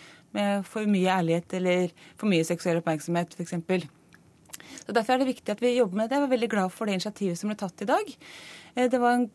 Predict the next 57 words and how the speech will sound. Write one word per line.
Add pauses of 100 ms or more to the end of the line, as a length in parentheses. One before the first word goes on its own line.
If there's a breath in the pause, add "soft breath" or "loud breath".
(200)
god
runde
rundt
bordet
og
godt
engasjement,
og
nå
er
det
viktig
at
det
følges
opp
med
konkrete
tiltak.
Og
noe
av
det
vi
er
opptatt
av
i
Aktis,
er (320 loud breath)
for
eksempel
at
alle
arbeidsplasser
skal
ha
retningslinjer
for
alkoholbruk. (340 loud breath)
Og
at
man
får
den
diskusjonen
på
hver
eneste
arbeidsplass
om
hva
som
er
ålreit
og
ikke